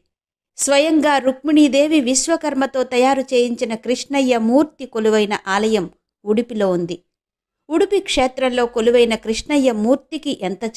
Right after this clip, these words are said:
చరిత్ర ఉందో, ఆ పట్టణ పేరుకి కూడా అంత చరిత్ర ఉంది. ఉడుపిలో కొలువైన శ్రీకృష్ణుని చరిత్రను తెలుసుకునే ముందు,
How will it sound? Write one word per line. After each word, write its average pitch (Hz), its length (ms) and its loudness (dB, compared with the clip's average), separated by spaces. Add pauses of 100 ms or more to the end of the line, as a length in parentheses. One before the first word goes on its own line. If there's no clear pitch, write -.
చరిత్ర 247 260 -4
ఉందో, 233 340 2 (520)
ఆ 247 120 0
పట్టణ 254 480 -2
పేరుకి 330 540 0
కూడా 240 440 0 (320)
అంత 202 400 -8 (100)
చరిత్ర 247 300 -6
ఉంది. 196 320 -4 (760)
ఉడుపిలో 392 440 2
కొలువైన 311 460 0
శ్రీకృష్ణుని 277 720 -2 (100)
చరిత్రను 254 380 -4
తెలుసుకునే 233 480 -6
ముందు, 220 380 0